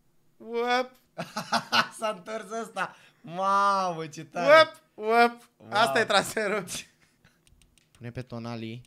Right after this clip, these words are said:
Speaker 2: Păi Tonali
Speaker 1: A,
Speaker 2: cât
Speaker 1: da.
Speaker 2: mă?
Speaker 1: Tonali am luat C D M. Mai bine luam C M, asta e. Davis, Belodedici, Araujo, Iovan, Ducadan, Portar, Tonali, Belloni, Rotariu și în față Dybala,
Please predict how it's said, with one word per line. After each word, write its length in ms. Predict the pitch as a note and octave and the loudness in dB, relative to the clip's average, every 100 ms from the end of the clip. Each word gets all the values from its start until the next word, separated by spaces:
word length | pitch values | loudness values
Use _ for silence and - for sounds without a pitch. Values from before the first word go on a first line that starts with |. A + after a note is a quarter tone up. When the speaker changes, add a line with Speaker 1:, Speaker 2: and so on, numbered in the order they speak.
| _ | _
Speaker 2:
Păi 120 | A2 | -18
Tonali 360 | - A#2+ C3 C3 | -12 -12 -10 -6
Speaker 1:
A, 100 | C3+ | -6
Speaker 2:
cât 80 | C3 | -6
Speaker 1:
da. 80 | C3 | -8
Speaker 2:
mă? 120 | C3 B2+ _ _ _ _ _ _ - | -10 -16 _ _ _ _ _ _ -12
Speaker 1:
Tonali 180 | A#2 | -8
am 60 | C3 | -6
luat 140 | C#3 C3+ | -6 -8
C 40 | |
D 160 | C#3 C3 | -8 -8
M. 200 | C3 F#2+ _ | -10 -12 _
Mai 100 | - | -12
bine 120 | A#2 C3 | -8 -6
luam 180 | C#3 | -6
C 140 | C3 C#3 | -6 -8
M, 60 | B2 | -8
asta 180 | G2+ - | -10 -14
e. 80 | G2 _ _ | -18 _ _
Davis, 460 | A2+ E3 F#3 G#3 E3 | -6 -2 -2 -4 -4
Belodedici, 500 | E3+ D#3 F3+ F#3+ F3+ | -2 -2 -2 -2 2
Araujo, 280 | D#3+ E3+ | 2 2
Iovan, 680 | F#3+ E3 C#3 A2+ D3 B2+ C#3 E3+ | 2 4 2 2 2 2 -4 -12
Ducadan, 440 | C#3+ D#3 D3 F3+ | -2 0 2 0
Portar, 560 | E3+ G3+ - C#3 A#2 B2+ _ _ - | 2 2 4 2 2 -4 _ _ 0
Tonali, 320 | D#3+ F3 G3+ | 4 4 4
Belloni, 360 | D3 G3 F#3+ | 4 4 4
Rotariu 460 | E3+ E3 D#3 D3 E3 | 2 2 2 2 0
și 100 | C3+ | -4
în 60 | B2 | -6
față 320 | C3+ C3 A#2+ G#2 | -4 -6 -8 -8
Dybala, 580 | B2+ C3+ G2+ G3 D3 | -8 0 8 8 8